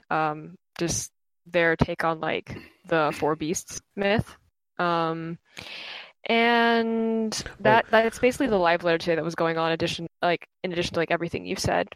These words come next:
Speaker 1: but,
Speaker 2: Yeah, I, I, I just
Speaker 1: um,
Speaker 2: wanna quickly mention that they have confirmed you don't need to buy Shadowbringers to get the Blue Mage. That's available on the base game, A World
Speaker 1: Yeah, it's in
Speaker 2: Reborn, so
Speaker 1: four point five.
Speaker 2: Yes.
Speaker 1: Yeah, it's gonna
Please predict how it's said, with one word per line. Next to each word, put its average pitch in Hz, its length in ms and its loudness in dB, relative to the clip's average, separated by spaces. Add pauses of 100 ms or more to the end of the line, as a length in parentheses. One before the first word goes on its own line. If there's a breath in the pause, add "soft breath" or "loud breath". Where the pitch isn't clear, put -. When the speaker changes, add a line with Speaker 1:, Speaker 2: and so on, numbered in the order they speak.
(120)
Speaker 1:
but, - 100 2
Speaker 2:
Yeah, 135 200 4
I, 123 120 2 (140)
I, 123 160 2
I 127 80 4
just 135 160 2
Speaker 1:
um, 147 60 6
Speaker 2:
wanna 113 80 6
quickly 127 220 2
mention 107 380 4
that 98 220 4 (920)
they 143 140 8
have 180 160 8
confirmed 135 420 6
you 123 80 6
don't 123 240 4
need 123 100 6
to 117 80 4
buy 110 160 8
Shadowbringers 110 640 4
to - 60 0
get 110 140 4
the 113 60 4
Blue 104 240 4
Mage. 113 280 4
That's 123 200 6
available 113 360 6
on 110 100 6
the 104 60 4
base 101 300 2
game, 104 360 2
A 98 80 4
World 101 240 4
Speaker 1:
Yeah, 104 140 6
it's 101 60 4
in 98 60 4
Speaker 2:
Reborn, 110 220 4
so - 100 -2
Speaker 1:
four 85 160 4
point 87 160 2
five. 175 360 -4 (160)
Speaker 2:
Yes. - 320 0
Speaker 1:
Yeah, 170 120 4
it's 190 120 -4
gonna 214 360 4